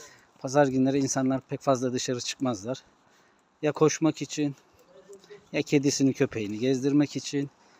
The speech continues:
ya da bisiklete binmek içindir. Burada bunlar var. Ama herkesin kapısının önü bu şekildir. Böyle yeşillik. Etrafını böyle çevirirler. Bu gördüğünüz yolda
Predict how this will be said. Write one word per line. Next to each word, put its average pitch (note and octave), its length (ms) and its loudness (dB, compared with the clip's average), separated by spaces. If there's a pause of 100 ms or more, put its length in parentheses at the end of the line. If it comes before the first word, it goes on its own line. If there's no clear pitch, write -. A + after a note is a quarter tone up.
(240)
ya C3+ 160 2
da D3 140 0
bisiklete C#3 520 -2
binmek C#3 340 4
içindir. G2+ 400 -10 (720)
Burada D#3 240 6
bunlar D#3 260 10
var. A#2 340 -2
Ama C#3 180 4
herkesin C#3+ 460 4
kapısının C#3+ 540 -2
önü D3 220 4
bu C#3 60 0
şekildir. A#2+ 540 -2 (560)
Böyle B2+ 200 6
yeşillik. C3 680 2 (1000)
Etrafını C#3 520 6
böyle D3 340 8 (720)
çevirirler. D3 640 8 (1800)
Bu E3+ 100 4
gördüğünüz F#3+ 520 10
yolda G3 220 10